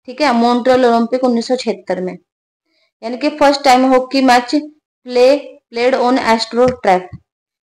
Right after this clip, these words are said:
ठीक है। उसके बाद हम बात करते हैं इंटरनेशनल पैरालंपिक कमेटी यानी कि आईपीसी। जो आईपीसी कब बनी थी? वो बनी थी नाइनटीन एटी नाइन में, ठीक है। और जो करंट में प्रेसिडेंट है, जो कि दो हज़ार सत्रह में बने थे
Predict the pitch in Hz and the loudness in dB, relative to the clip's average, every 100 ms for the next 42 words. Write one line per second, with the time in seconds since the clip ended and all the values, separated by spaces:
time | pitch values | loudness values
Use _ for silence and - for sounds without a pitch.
0 | _ 240 285 285 - 277 269 269 269 247 | _ -6 -4 -4 -2 2 4 4 4 4
1 | 247 247 254 240 240 247 277 - _ _ | 2 2 -2 0 0 0 -2 -6 _ _
2 | _ 240 254 269 262 254 277 285 294 - | _ -10 -4 0 2 2 2 2 0 -4
3 | - 240 247 247 247 240 254 254 220 196 | 0 2 4 2 0 -2 -6 -2 0 0
4 | 196 190 190 _ _ - 226 240 254 285 | -2 -4 -4 _ _ -8 -4 -2 -2 -4
5 | - 220 233 226 220 220 - 185 185 _ | 2 2 2 0 -6 -4 -6 -8 -8 _
6 | _ _ _ _ _ _ _ _ _ _ | _ _ _ _ _ _ _ _ _ _
7 | _ 220 - 262 277 294 294 285 294 311 | _ -6 0 4 4 2 0 0 0 2
8 | 277 254 277 247 240 285 294 262 262 247 | 2 4 2 2 0 0 0 2 2 2
9 | 226 226 269 254 233 233 233 277 285 220 | 0 0 2 4 4 2 0 0 0 -4
10 | 214 233 214 190 190 180 185 _ _ _ | -4 -2 0 0 0 -2 -6 _ _ _
11 | _ _ _ 254 302 254 - - _ _ | _ _ _ -10 -6 -6 -6 -20 _ _
12 | _ - 233 285 285 277 285 285 302 311 | _ -10 -2 -2 2 4 4 6 6 4
13 | 311 - _ 269 262 277 269 277 269 254 | 0 -12 _ 0 2 2 2 4 4 2
14 | 233 254 262 240 262 285 262 262 262 277 | 4 2 2 2 4 4 4 2 2 0
15 | 262 285 294 285 247 214 208 233 | 2 4 4 4 4 2 2 -2